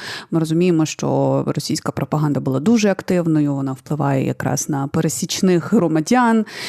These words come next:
І, зокрема, от чути таке дуже важливо, е, і р-, розуміти, що взагалі такі події є.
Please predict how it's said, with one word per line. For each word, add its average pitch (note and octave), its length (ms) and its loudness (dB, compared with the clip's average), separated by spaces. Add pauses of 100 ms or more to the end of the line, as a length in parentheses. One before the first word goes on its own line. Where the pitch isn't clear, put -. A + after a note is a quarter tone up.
(200)
І, E3 480 2
зокрема, F3 460 2
от D#3+ 280 2
чути - 340 0
таке F#3 260 -2
дуже E3+ 280 2
важливо, G3+ 800 2
е, E3 320 2
і E3 200 0
р-, E3+ 340 2
розуміти, E3+ 500 2
що - 180 -6
взагалі D3+ 260 0
такі - 320 -6
події D3+ 520 -2
є. C#3+ 240 -2